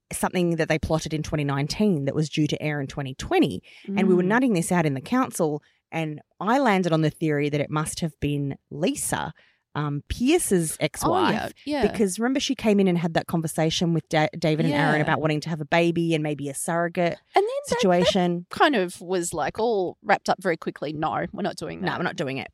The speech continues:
Speaker 1: which I think it would have led itself, lent itself to the same conflicts
Speaker 2: Mm.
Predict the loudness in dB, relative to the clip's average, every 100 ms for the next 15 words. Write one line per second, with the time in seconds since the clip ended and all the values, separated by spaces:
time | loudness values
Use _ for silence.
0 | -6 -2 0 -2 -2 -2 -2 0 0 2
1 | 0 0 -6 -6 -2 -2 -2 -4 2 2
2 | 2 -2 0 0 -2 -18 -20 _ -4 -2
3 | 2 4 4 4 4 4 4 0 -2 -8
4 | -8 -8 -8 -8 -8 -10 -14